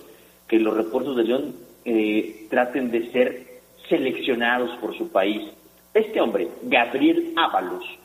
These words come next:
es seleccionado paraguayo, un nueve que juega muy bien de espaldas, que tiene buen remate de cabeza, pero que además sabe jugar muy bien con los pies. Es un nueve muy completo, Adrián, eh, Papo, Geras, Sedox, amigos. Es el que está en negociaciones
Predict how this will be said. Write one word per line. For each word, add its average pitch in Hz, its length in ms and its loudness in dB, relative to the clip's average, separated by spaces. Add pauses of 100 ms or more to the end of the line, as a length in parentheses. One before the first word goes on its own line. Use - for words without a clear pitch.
(220)
es 127 120 -4
seleccionado 117 640 -2
paraguayo, 98 640 2
un 139 220 -4
nueve 127 520 0
que 104 100 -10
juega 120 200 -2
muy 117 160 -2
bien 117 180 -10
de 113 80 -4
espaldas, 107 560 -2
que 110 100 -8
tiene 120 180 -2
buen 117 280 0
remate 113 380 -2
de 104 100 -6
cabeza, 113 480 0 (520)
pero 117 180 2
que 120 60 0
además 110 300 -2
sabe 147 160 0
jugar 113 240 0
muy 127 180 -2
bien 123 180 0
con 120 160 -4
los - 160 -10
pies. 117 380 2
Es 117 60 -6
un 160 120 -4
nueve 131 180 -4
muy 127 200 0
completo, 110 840 0
Adrián, 101 420 -4 (360)
eh, 90 440 0
Papo, 98 600 2
Geras, 101 340 2
Sedox, 107 320 -4
amigos. 110 320 0 (640)
Es 139 160 2
el 160 140 0
que 110 520 2
está 131 180 -2
en 180 60 0
negociaciones 151 880 -2